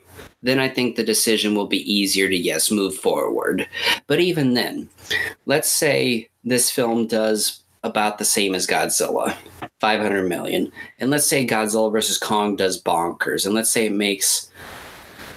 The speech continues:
eight hundred million. Okay, let's just say it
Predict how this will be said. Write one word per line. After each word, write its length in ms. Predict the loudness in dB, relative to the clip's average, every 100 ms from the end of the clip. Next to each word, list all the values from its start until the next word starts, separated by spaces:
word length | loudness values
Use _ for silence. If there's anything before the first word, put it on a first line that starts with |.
| -8 0
eight 200 | 2 2
hundred 320 | 2 2 0
million. 500 | -2 -4 -4 -4 -4 -6 -18 -20 -20 -20 -20 -20 -20 -20 -20 -20 _ _
Okay, 440 | -4 0 0 0 -2
let's 180 | -2 0
just 160 | 0 2
say 180 | 2 0
it 180 | -2